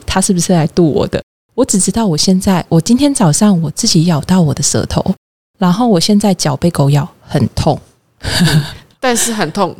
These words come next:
Speaker 2: 过去就
Speaker 1: 对。
Speaker 2: 过去了。
Speaker 1: 然后很好玩哦，就是他前两种方法比较像是我们从一种宗教或信仰的角度，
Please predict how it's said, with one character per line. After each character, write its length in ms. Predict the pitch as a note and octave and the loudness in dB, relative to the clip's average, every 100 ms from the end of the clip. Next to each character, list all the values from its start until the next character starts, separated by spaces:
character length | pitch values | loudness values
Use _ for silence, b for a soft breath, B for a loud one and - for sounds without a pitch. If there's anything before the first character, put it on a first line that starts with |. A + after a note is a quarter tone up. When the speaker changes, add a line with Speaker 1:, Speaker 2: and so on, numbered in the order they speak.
| _ | _
Speaker 2:
过 160 | A3 | -2
去 180 | F#3+ G3 | 0 -2
就 320 | F3 F3+ D3+ - _ _ _ _ | 0 0 0 -6 _ _ _ _
Speaker 1:
对。 220 | B3 C4+ | -6 -2
Speaker 2:
过 120 | G#3+ | 0
去 260 | - C4 F3+ | 0 0 0
了。 300 | A#3 G#3+ A3 _ _ | 0 -4 -6 _ _
Speaker 1:
然 120 | G#3 | -4
后 60 | C#4+ | 0
很 120 | A#3+ | 0
好 180 | B3+ A3+ | 0 0
玩 300 | F#3 F3 E3 | 0 0 0
哦， 100 | F3+ | 0
就 120 | A3+ | 0
是 180 | A#3+ B3+ | 2 0
他 200 | - C4+ | 0 -2
前 280 | - F#3+ F3 | -2 -2 0
两 200 | E3+ F#3 | 0 0
种 180 | F3 C3+ | 0 0
方 220 | E3 F3+ | 2 2
法 160 | E3+ D3+ | 2 0
比 80 | |
较 160 | - E3+ | 0 0
像 200 | F3 F3+ | 2 2
是 120 | F#3 | 2
我 140 | F3 D#3 | 0 0
们 160 | C#3 | -2
从 240 | C#3+ C3 B2+ | -2 0 0
一 40 | |
种 140 | D#3 D3 | 0 0
宗 220 | D3 E3+ F3+ | 0 0 2
教 160 | F3+ | 2
或 80 | E3 | 2
信 240 | D#3+ G#3+ E3 | 2 2 0
仰 160 | D3 | 0
的 80 | C#3 | -2
角 160 | - B2+ | -2 -4
度， 200 | - C#3 | -2 -2